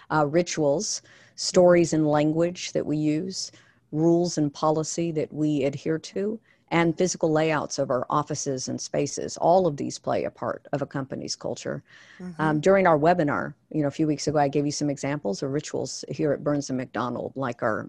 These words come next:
Speaker 1: annual chili cook-off that celebrates when we bought the bank loan in the eighties and became one hundred percent employee owned.
Speaker 2: Mm-hmm.
Speaker 1: Um,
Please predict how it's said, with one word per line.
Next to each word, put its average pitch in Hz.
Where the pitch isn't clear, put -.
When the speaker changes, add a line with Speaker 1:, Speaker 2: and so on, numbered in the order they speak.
Speaker 1:
annual 160
chili 147
cook-off -
that 131
celebrates 131
when 135
we 131
bought 135
the 131
bank 147
loan 139
in 131
the 139
eighties 135
and 127
became 135
one 131
hundred 135
percent 127
employee 131
owned. -
Speaker 2:
Mm-hmm. 170
Speaker 1:
Um, 135